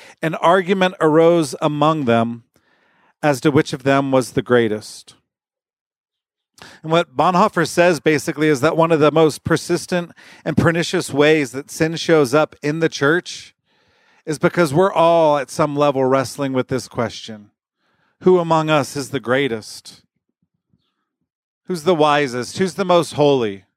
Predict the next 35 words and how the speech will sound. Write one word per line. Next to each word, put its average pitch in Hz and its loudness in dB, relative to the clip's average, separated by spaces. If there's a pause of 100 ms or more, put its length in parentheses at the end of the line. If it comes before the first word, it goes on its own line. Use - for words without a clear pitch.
(600)
Maybe 185 2
who's 185 0
the 185 -2
most 180 0
generous? 143 -4 (480)
Or 175 4
even 196 2
who's 190 -4
the 196 -2
most 185 2
gracious? 135 -4 (340)
And 147 -4
who's 165 -2
the 147 -4
most 160 0
forgiving? 107 -4 (960)
Who 214 2
does 190 0
God 156 2
love 135 -2
the 131 -4
most? 117 -6 (640)
We 160 2
all 185 4
have 160 0
this 151 -4
sense 165 -4
that 156 -4
there's 156 2
a 143 4
level 156 0
of 131 -2
competition 147 -4
between 127 -6
us, - -12